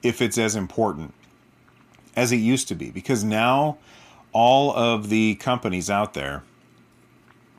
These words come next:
they have a direct line of communication with the players. They don't need to go through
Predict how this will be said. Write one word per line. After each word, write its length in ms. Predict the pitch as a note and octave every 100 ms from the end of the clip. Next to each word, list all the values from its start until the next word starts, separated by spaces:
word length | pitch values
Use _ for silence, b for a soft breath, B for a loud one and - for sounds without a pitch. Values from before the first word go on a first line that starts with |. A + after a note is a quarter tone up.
| _
they 120 | B2+ F3+
have 120 | A3
a 60 |
direct 320 | E3 C#3 C#3+ C#3
line 240 | A#2 B2
of 140 | A2+
communication 800 | - A2+ G2 - G#2 G2+ F2+ D#2+ - _ _ _ _ _ _ _
with 200 | A2 A#2
the 80 | G2
players. 440 | E2+ F#2+ F2 E2 E2
They 100 | A#2+
don't 260 | D#3+ B2+
need 320 | B2+ C3+ B2
to 340 | - - A2+ G#2
go 320 | F2+ A2 G#2+
through 800 | - - A2 G#2+ A2 F#2+ C2